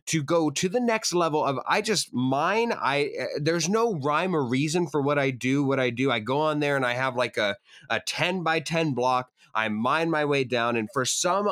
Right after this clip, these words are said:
unearthly reason, I find enjoyment in that. I don't know why. I don't, there's no purpose to it.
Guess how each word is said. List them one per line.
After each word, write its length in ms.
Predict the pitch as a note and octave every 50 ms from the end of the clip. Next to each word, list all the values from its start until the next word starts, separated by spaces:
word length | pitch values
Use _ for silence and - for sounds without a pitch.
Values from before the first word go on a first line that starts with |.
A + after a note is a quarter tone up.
| - -
unearthly 640 | D3 D#3 E3 F3 F3 E3 F3 F3 C#3 C#3 E3 E3 D#3
reason, 420 | C3+ C#3+ C#3+ C3 A#2+ A#2+ A#2 A2+ - - -
I 180 | B2 C3+ D3
find 300 | C#3 - C#3+ C#3 C#3 B2+
enjoyment 640 | A#2+ G#2+ G#2 G2+ - C3 C3 C3+ C3+ B2+ A2+ G#2 F#2+
in 160 | F2+ F2 D#2+ D#2
that. 240 | D2 C#2+ C#2+ B1+ _ _ _ _ _ _ -
I 120 | C3+ F#3+
don't 120 | G#3+ A3+ A3
know 180 | G3+ F#3+ F3
why. 640 | D#3 D3 C3 C3 A#2+ A#2 A#2+ A#2 A#2 A#2 A#2 A#2+ B2 - F#3+ F#3+ D3+ -
I 100 | B2+ D3+
don't, 220 | F3 D#3+ C#3+ D#3 D3
there's 180 | D#3+ D#3 C#3
no 280 | D#3+ F3+ F3+ F#3+ F#3+ F3+
purpose 600 | C#3+ - - - D#3 D3+ C3+ - D3 C#3+ C#3 -
to 200 | - - C3 B2
it. 240 | B2 B2 B2+ -